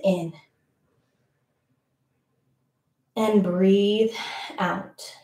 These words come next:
Two more. Inhale. And exhale. Full breath in.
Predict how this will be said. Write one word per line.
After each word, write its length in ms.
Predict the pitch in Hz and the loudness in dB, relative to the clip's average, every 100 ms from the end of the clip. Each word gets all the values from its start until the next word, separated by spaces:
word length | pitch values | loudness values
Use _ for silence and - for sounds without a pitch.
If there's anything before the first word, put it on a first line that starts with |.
| _ _ _ _ _ _ _ _ _ _ _ _ _ _ _ _ _ _ _ _ | _ _ _ _ _ _ _ _ _ _ _ _ _ _ _ _ _ _ _ _
Two 280 | - 208 226 | -4 0 4
more. 280 | 226 185 | 2 2
Inhale. 680 | 180 190 226 202 190 - - _ _ _ _ _ _ _ _ _ _ _ _ _ _ _ _ _ _ _ _ _ _ _ _ _ _ _ - | 0 2 4 2 -4 -8 -18 _ _ _ _ _ _ _ _ _ _ _ _ _ _ _ _ _ _ _ _ _ _ _ _ _ _ _ 0
And 720 | 196 190 196 208 214 220 220 | 4 6 4 4 0 -4 -4
exhale. 800 | - 175 - - 190 196 196 - - - _ _ _ _ _ _ _ _ _ _ _ - _ _ _ _ _ _ _ _ _ _ _ | -2 -2 -2 -6 -6 -8 -10 -12 -20 -20 _ _ _ _ _ _ _ _ _ _ _ -20 _ _ _ _ _ _ _ _ _ _ _
Full 320 | - 202 202 | 6 6 8
breath 260 | 262 269 | 4 4
in. 160 | 190 185 | 0 -12